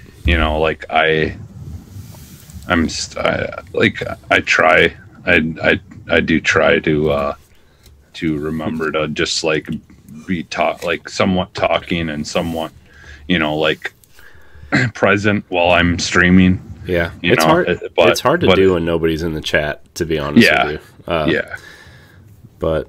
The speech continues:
Speaker 2: luckily, if you're streaming with, with people, like, sometimes their audience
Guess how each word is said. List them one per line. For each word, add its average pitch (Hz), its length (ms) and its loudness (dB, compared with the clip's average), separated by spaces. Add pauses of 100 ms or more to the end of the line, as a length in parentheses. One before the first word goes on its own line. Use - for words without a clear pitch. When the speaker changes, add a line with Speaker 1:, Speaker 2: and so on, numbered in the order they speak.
(120)
Speaker 2:
luckily, 101 440 6
if 85 140 2
you're 92 120 0
streaming 90 440 0
with, - 420 -4
with 92 260 -2
people, 90 420 2
like, 78 300 -2
sometimes 82 580 -2
their 85 200 2
audience 80 440 0